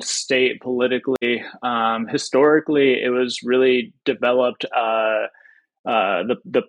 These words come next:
the politics in Michigan were really driven by unions, um, kind of blue col-, blue collar, um, Democrats,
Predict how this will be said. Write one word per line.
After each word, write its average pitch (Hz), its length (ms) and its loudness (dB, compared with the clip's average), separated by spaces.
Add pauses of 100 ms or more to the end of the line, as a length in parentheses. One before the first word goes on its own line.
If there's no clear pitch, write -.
(140)
the 139 100 0
politics 156 440 4
in 139 60 -6
Michigan 131 320 -4
were 120 100 -4
really 123 280 2
driven 117 380 -4
by 113 240 0
unions, 117 920 -2
um, 110 500 -2
kind 120 140 -4
of 113 80 -6
blue 135 200 2
col-, 127 380 2 (160)
blue 151 200 6
collar, 131 640 2 (160)
um, 110 240 -4
Democrats, 123 1000 -2